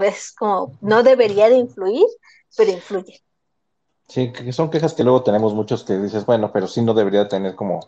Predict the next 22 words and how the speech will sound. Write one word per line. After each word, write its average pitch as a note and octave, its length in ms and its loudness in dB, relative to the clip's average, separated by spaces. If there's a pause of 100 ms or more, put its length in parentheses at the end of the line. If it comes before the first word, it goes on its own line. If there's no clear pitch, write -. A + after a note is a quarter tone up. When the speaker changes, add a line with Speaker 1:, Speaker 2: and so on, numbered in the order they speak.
Speaker 2:
tal G#2 180 2
opinión G2 360 -4
en F#2+ 160 -4
el, F2 300 -8
en G#2 120 -4
el G2 100 -2
juego G#2 260 0
en G#2 60 -2
sí", G2+ 180 -8
¿no? C#3+ 300 -8
Como, F#2 300 -6 (360)
como G#2+ 200 -4
Speaker 1:
Ujú. G2+ 80 -2
Speaker 2:
diseño, G2+ 380 -6
como F#2+ 200 -6
mecánica. F#2+ 500 -10
Ujú. D3 220 -8 (800)
Speaker 1:
Ujú. D4 260 -16 (760)
Speaker 2:
Y D3+ 300 -2
por D3 240 0
Speaker 1:
Y - 20 4
Speaker 2:
último, E3 500 -2